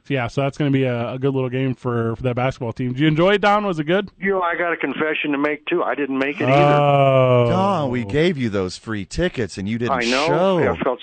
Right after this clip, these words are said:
Speaker 2: so bad. I mean, I had something come up, too, and, uh,
Speaker 1: Don, if
Speaker 2: I'm
Speaker 1: I
Speaker 2: not sure I can make it today either,
Speaker 1: Well,
Speaker 2: but
Speaker 1: I'll give you two more tickets right now, Don, if you say you can.
Speaker 2: <laughs>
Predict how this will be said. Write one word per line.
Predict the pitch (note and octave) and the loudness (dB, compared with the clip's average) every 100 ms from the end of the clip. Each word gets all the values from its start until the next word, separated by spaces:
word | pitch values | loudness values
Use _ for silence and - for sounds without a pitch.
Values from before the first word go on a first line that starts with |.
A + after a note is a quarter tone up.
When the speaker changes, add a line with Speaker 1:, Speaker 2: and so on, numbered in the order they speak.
| - | -4
Speaker 2:
so | D3+ | -4
bad. | C#3 C#3 D#3 | -2 -2 -2
I | C3+ | -4
mean, | A#2+ A#2 A2 G2+ - | -4 -4 -6 -8 -8
I | - | -4
had | C3 B2+ | -4 -4
something | C#3+ - C#3 | -8 -8 -6
come | C#3+ | -4
up, | C#3 - | -4 -4
too, | - E3 D#3+ | -4 -2 -2
and, | G#2+ G2+ | -2 -2
uh, | G#2 F#2+ - | -2 -4 -2
Speaker 1:
Don, | C3+ E3+ F3+ | 2 4 4
if | C#3 | 4
Speaker 2:
I'm | G#3+ | 2
Speaker 1:
I | |
Speaker 2:
not | D#3+ | 0
sure | - C#3 | -2 -4
I | |
can | C#3 C3+ | -2 -4
make | D3 D3 | -4 -4
it | - | -4
today | C3+ E3+ D#3 | -2 0 0
either, | G3+ D3+ F#2 | -2 -2 2
Speaker 1:
Well, | D3 D#3+ - | 4 4 2
Speaker 2:
but | - | 0
Speaker 1:
I'll | F3+ | 0
give | A#3 | 0
you | G#3 | -2
two | E3 F#3+ | 2 2
more | F3 | 2
tickets | D#3 G#3+ G3 | 2 -2 -2
right | D#3+ C#3+ | 0 2
now, | D#3+ G3+ | 2 2
Don, | D3 D3 | 2 2
if | C#3+ | 0
you | C#3 | -2
say | D#3+ D3 | -2 0
you | B2 | 0
can. | D#3 D3 | 0 0
Speaker 2:
<laughs> | - | -2